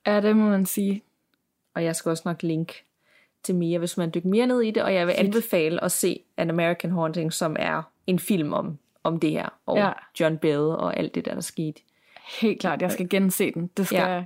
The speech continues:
Speaker 1: kan jeg
Speaker 2: Det kan
Speaker 1: mærke.
Speaker 2: godt være, at den har nogle twist i forhold til historien. Det
Speaker 1: Ja.
Speaker 2: vil være lang tid, jeg har set den. Men, øh, ja, det er med Donald Sutherland,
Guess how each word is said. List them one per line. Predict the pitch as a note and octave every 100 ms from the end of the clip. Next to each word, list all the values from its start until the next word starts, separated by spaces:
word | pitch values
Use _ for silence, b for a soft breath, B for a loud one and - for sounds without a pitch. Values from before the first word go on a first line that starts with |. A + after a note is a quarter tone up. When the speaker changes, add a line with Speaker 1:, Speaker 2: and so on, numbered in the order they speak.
| -
Speaker 1:
kan | G3+
jeg | F#3
Speaker 2:
Det |
kan | F3
Speaker 1:
mærke. | F3+
Speaker 2:
godt | F3 F3+
være, | -
at | -
den | F#3
har | F#3
nogle | E3+ E3
twist | - F3 F3 - - -
i |
forhold | F3+ F3 E3 E3+ -
til | - F#3
historien. | F3+ - G3 E3+ - G#3 -
Det | A3
Speaker 1:
Ja. | A3
Speaker 2:
vil | E3
være |
lang | E3+ -
tid, | - F#3+
jeg | F3+
har | F3
set | F3 F3 C4+
den. | A3+ G#3 B B B B -
Men, | F#3 F3+ F3
øh, | E3+ D#3 D3+ D#3 E3+ _ _ D3+
ja, | D#3 - _ _ _ _ _ _ _ _
det | F#3
er |
med | F3+
Donald | F#3 F3+ F#3
Sutherland, | - F3+ F#3 F3 E3+